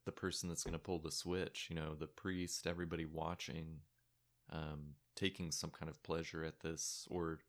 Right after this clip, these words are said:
not taking pleasure, but just, uh, you know, feeling either power or just duty to, uh, to execute this person. You know, I think, I think he, there is some truth to that,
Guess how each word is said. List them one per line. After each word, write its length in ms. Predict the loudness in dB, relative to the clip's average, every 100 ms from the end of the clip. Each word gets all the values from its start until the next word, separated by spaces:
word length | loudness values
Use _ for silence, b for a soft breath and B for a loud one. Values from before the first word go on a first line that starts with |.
| _ _ _ _ _ _ _ _ 0
not 200 | 2 4
taking 260 | 2 2 2
pleasure, 340 | 4 4 4
but 200 | 2 2
just, 380 | 2 0 -2 -4 0
uh, 300 | 2 2 -2 -6 -14 _
you 100 | -2
know, 120 | -2 0
feeling 520 | 2 2 4 0 -4 -10 _ _ _ _ _ -6
either 200 | 0 0
power 480 | 2 2 4 4 4
or 240 | 4 2
just 340 | 2 2 0 -4 -4
duty 460 | 0 2 2 0 -4 -14 _ -10
to, 420 | -4 -2 -2 0 0
uh, 260 | 0 -2 -6 _ _ _ _ _ _ _ _
to 120 | -2 2
execute 420 | 2 2 -2 -4 -4
this 160 | -6
person. 560 | -4 -2 0 -2 -2 -6 -12 _ _ _ _ _ _ _ _ _
You 100 | 2
know, 80 | 4
I 60 | 6
think, 260 | 2 -2 -2
I 80 | 0
think 200 | 2 0
he, 140 | -2 -2
there 200 | 2 4
is 280 | 6 4 2
some 220 | 0 0
truth 320 | 0 0 0 -2
to 80 | 0
that, 300 | 0 -2